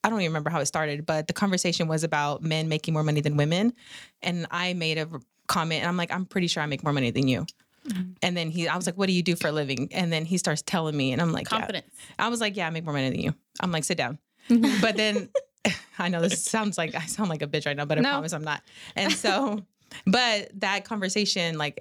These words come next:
Speaker 1: having this argument with this random guy, like, basically he was just trying to put
Speaker 2: Standing up for yourself.
Speaker 1: putting,
Speaker 2: Yeah.
Speaker 1: putting the women down. And I
Speaker 3: Mm-hmm.
Speaker 1: hate, I'm like, "Oh no, don't get me, don't
Speaker 2: That
Speaker 1: get me
Speaker 2: is,
Speaker 1: started."
Speaker 2: honestly, if you wanna trigger me, that's how you'll trigger me.
Speaker 1: Yeah.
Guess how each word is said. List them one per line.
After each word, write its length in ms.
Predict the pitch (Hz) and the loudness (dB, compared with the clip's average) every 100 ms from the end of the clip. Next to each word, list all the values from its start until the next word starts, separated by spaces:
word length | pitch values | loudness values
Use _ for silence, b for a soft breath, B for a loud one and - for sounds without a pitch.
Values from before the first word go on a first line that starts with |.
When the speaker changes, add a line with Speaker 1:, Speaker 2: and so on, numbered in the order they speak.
| - | -6
Speaker 1:
having 260 | 175 190 196 | -4 0 0
this 120 | 175 | 0
argument 340 | 175 175 165 | -2 0 0
with 80 | 165 | 2
this 180 | 160 165 | 2 0
random 440 | 160 160 175 175 | 0 0 2 0
guy, 580 | 160 165 165 151 147 151 | 0 0 0 0 0 -2
like, 260 | 165 143 175 | -2 -4 0
basically 380 | 226 302 359 294 | -2 0 0 2
he 40 | |
was 160 | 269 - | 4 2
just 120 | 226 | 2
trying 100 | 220 | 0
to 60 | 127 | 0
put 60 | |
Speaker 2:
Standing 340 | - 269 277 247 | 2 2 4 2
up 120 | 240 | 0
for 80 | 226 | -4
yourself. 320 | 196 196 202 | -2 -4 2
Speaker 1:
putting, 280 | 269 269 233 | 4 4 0
Speaker 2:
Yeah. 180 | 226 | 0
Speaker 1:
putting 220 | 240 247 220 | 0 2 2
the 100 | 165 | 2
women 300 | 185 320 233 | 0 2 0
down. 320 | 131 131 127 | 0 -2 0
And 180 | 185 170 | 0 2
I 40 | |
Speaker 3:
Mm-hmm. 80 | 180 | 0
Speaker 1:
hate, 180 | 170 - 208 | -2 -2 -2
I'm 100 | 247 | -2
like, 160 | - | 0
"Oh 160 | 247 269 | 0 0
no, 300 | 196 165 151 | 0 0 0
don't 260 | 170 214 185 | 0 0 0
get 140 | 180 | 0
me, 140 | 156 | 2
don't 160 | 147 - | 0 4
Speaker 2:
That 140 | 247 | 2
Speaker 1:
get 60 | 262 | 4
me 40 | 349 | 0
Speaker 2:
is, 60 | |
Speaker 1:
started." 400 | 190 156 151 175 - - | -2 -2 -2 -4 -6 -4
Speaker 2:
honestly, 400 | 240 269 302 240 | -2 0 2 2
if 100 | 240 | 2
you 100 | 240 | 2
wanna 160 | 254 247 | 2 2
trigger 300 | 254 226 233 | 0 0 0
me, 220 | 240 247 | 2 2
that's 220 | 202 - | 0 0
how 80 | 196 | -2
you'll 180 | 185 175 | 0 -2
trigger 300 | - - - | -2 -2 -2
me. 140 | 101 | 0
Speaker 1:
Yeah. 320 | 190 156 160 | 0 0 -4